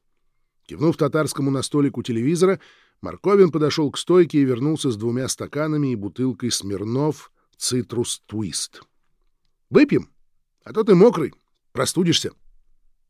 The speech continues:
Сев за столик, он каким-то особым образом потряс бутылку и долго разглядывал возникшие в жидкости мелкие пузырьки. «Нет, ну надо же», — сказал он с изумлением. «Я понимаю, в ларьке на улице.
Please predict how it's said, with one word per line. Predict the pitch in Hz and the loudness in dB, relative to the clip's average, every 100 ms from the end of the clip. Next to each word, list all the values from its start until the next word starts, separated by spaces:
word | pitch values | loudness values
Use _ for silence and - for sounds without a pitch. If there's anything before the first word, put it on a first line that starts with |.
| _ | _
Сев | - 139 165 | -12 -6 -2
за | 139 | -2
столик, | 131 - 196 185 - - - _ _ | 0 6 6 6 2 -20 -20 _ _
он | 98 95 | -18 -14
каким-то | 107 139 123 | -4 -2 0
особым | 120 - 175 147 | 0 2 2 2
образом | 170 151 147 139 | 2 2 2 2
потряс | 127 117 127 139 | -2 -4 -2 -4
бутылку | 113 117 160 165 135 120 | -4 -4 0 0 0 -4
и | |
долго | 113 147 131 120 | 0 0 0 -2
разглядывал | 117 92 127 131 127 120 | -4 -6 -6 -2 -2 -2
возникшие | 110 95 120 - 123 113 | -4 -6 -8 -8 -6 -6
в | |
жидкости | 85 120 - 107 - | -6 -8 -8 -12 -10
мелкие | 101 110 107 - 101 | -8 -8 -8 -10 -12
пузырьки. | 101 90 98 80 80 - _ _ _ _ _ _ _ _ _ _ _ _ - | -12 -12 -12 -12 -18 -18 _ _ _ _ _ _ _ _ _ _ _ _ 4
«Нет, | 202 131 | 4 2
ну | 135 | -2
надо | 185 226 156 | 0 2 2
же», — | 127 - _ | 0 -6 _
сказал | - - 117 123 | -14 -8 -4 -2
он | 117 | -4
с | - | -4
изумлением. | 117 120 120 110 98 - _ _ _ - - - | -2 -2 0 -2 -6 -12 _ _ _ -20 -20 -6
«Я | 175 | -4
понимаю, | 226 233 254 262 180 | 0 2 4 4 4
в | |
ларьке | 175 170 202 | 4 2 0
на | 170 170 | 2 4
улице. | 135 110 - | 2 0 -6